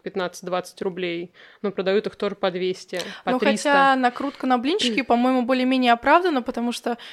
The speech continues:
Speaker 2: вы дома потратите полутра, чтобы сделать себе три блинчика хороших, шикарных, да. Здесь имеет смысл, да, за них заплатить.
Speaker 1: Ну, вообще, мне кажется, если есть какой-то средний чек у ресторана, это нормально, что какое-то блюдо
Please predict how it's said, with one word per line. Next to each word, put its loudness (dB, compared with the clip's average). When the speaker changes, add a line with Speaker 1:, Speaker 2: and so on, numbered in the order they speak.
Speaker 2:
вы -2
дома 4
потратите 0
полутра, 0
чтобы -4
сделать 0
себе 0
три -2
блинчика -4
хороших, 2
шикарных, -2
да. 0
Здесь -8
имеет 0
смысл, -4
да, 2
за -4
них -2
заплатить. -6
Speaker 1:
Ну, 4
вообще, 2
мне 4
кажется, 0
если -2
есть 0
какой-то -4
средний -2
чек -4
у -6
ресторана, 0
это -6
нормально, 0
что -6
какое-то -2
блюдо 0